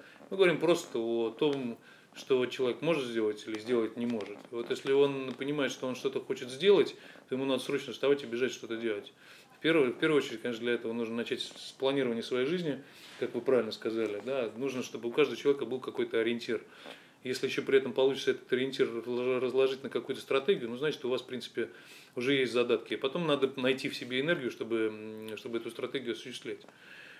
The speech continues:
Э, многие люди, к сожалению или к, к счастью, к счастью, потому что, если, естественно, все бу-, у всех будет там состояние по несколько миллионов долларов, может быть,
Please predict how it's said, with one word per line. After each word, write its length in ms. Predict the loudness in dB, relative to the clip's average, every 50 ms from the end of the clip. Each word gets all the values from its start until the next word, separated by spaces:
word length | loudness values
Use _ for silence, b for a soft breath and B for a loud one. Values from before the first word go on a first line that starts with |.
| B B B
Э, 520 | 2 4 6 6 8 8 8 6 6 4 2 -2 -14 _ _ _ _ -18 -18 -18 -18 -20 -20 -20 _ _ _ _ _ _ _ _ _ _ _ _ _ _ _ _ _ _ _ _ _ _ _ _ _ _ _ -8
многие 480 | -4 0 4 8 8 8 8 8 4 4
люди, 260 | 4 4 2 2 2
к 100 | 0 0
сожалению 540 | 0 0 2 4 4 6 6 6 6 4 2
или 80 | 0
к, 400 | -2 -6 -8 -12 -10 -10 -10 -8 -6
к 40 | -4
счастью, 920 | 4 8 10 10 10 8 4 0 2 2 2 2 2 0 0 -2 -4 -4
к 60 | 0
счастью, 720 | 4 6 6 6 4 2 0 2 2 4 4 2 2 0 -2 B B B B B B B B B B B -14
потому 200 | -6 -4 -2 -2 0
что, 100 | 0 0
если, 160 | 0 0 -2
естественно, 380 | 0 2 2 2 4 2 2 4
все 140 | 6 6
бу-, 380 | 6 6 8 8 8 8 6 4
у 60 | 2
всех 240 | 2 4 4 4 4
будет 320 | 4 2 2 2 0 -2
там 180 | -4 -4 -4 -4
состояние 460 | -4 -8 -2 2 2 2 4 2 -2
по 160 | -4 -2 -2 -2
несколько 320 | -2 -2 -4 -6 -6 -8
миллионов 380 | -6 -4 -4 -4 -4 -4 0 2
долларов, 340 | 4 6 6 6 4 4 2
может 220 | 0 0 0 0
быть, 180 | -2 -6 -8